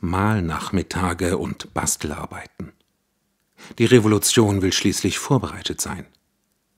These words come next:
Und so verbringen die Leipziger Jungkommunisten ihre Wochenenden mit dem Bemalen von Transparenten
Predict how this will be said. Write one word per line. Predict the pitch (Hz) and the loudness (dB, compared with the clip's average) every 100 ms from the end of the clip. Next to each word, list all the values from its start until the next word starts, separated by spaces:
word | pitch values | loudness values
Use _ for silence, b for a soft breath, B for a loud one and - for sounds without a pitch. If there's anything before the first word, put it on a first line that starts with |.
| _ B B B | _ B B B
Und | 104 | 4
so | 143 | 4
verbringen | 143 117 101 123 156 151 | 6 4 6 6 8 8
die | 95 | 6
Leipziger | 87 120 - - 104 | 4 2 2 0 2
Jungkommunisten | 98 127 123 98 90 95 - - 113 | 4 4 4 2 2 2 2 4 4
ihre | 90 87 | 4 0
Wochenenden | 92 - 101 92 98 98 101 B B | -2 0 0 2 4 4 2 B B
mit | 104 | 2
dem | 117 | 4
Bemalen | 101 95 104 117 123 | 4 2 4 4 2
von | 113 117 | 2 0
Transparenten | - 110 - 120 117 131 113 - 104 | 0 -2 0 0 2 0 0 -6 -8